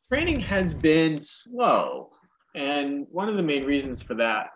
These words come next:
for me is, um, a lot of my student base just recently have been out. Um, holidays, covid, um, covid kinda came and swathed, like, through half of my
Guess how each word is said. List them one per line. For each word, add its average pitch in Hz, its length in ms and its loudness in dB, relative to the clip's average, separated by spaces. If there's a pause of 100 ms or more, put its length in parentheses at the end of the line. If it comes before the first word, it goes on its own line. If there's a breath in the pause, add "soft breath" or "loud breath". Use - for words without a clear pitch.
for 113 80 -10
me 123 340 -2
is, 113 720 -4 (520)
um, 104 600 -2 (640)
a 117 60 -2
lot 123 300 4
of 139 120 -2
my 110 160 0
student - 520 -4
base 98 500 -6 (360)
just 165 180 -6
recently 107 540 0
have 107 400 -4
been 120 200 -2 (100)
out. - 260 -6 (1040)
Um, 92 520 -6
holidays, 127 580 0
covid, 127 840 2 (380)
um, 104 460 -6
covid 139 340 0
kinda 127 220 0
came 131 400 -4
and 104 180 -8
swathed, - 1040 -4
like, 120 300 -6
through 127 160 -4
half 131 320 -2
of 120 120 -8
my 117 300 -2